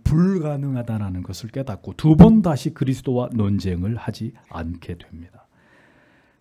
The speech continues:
재미있고 즐겁게 주님의 말씀을 들었어도 그것으로 구원을 얻을 수 있는 것은 아닙니다.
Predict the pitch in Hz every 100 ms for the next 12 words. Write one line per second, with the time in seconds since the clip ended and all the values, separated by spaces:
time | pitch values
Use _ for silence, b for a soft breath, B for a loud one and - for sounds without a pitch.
0 | _ - 110 107 107 90 - 85 - -
1 | 104 101 98 - - 80 76 - 107 98
2 | 87 82 82 - 92 87 - 95 87 -
3 | 95 135 147 - 107 113 - 117 110 -
4 | 123 117 123 127 131 107 110 113 101 -
5 | 127 127 98 95 87 80 - 85 82 113
6 | - b b b _ - 82 76 67 65
7 | - -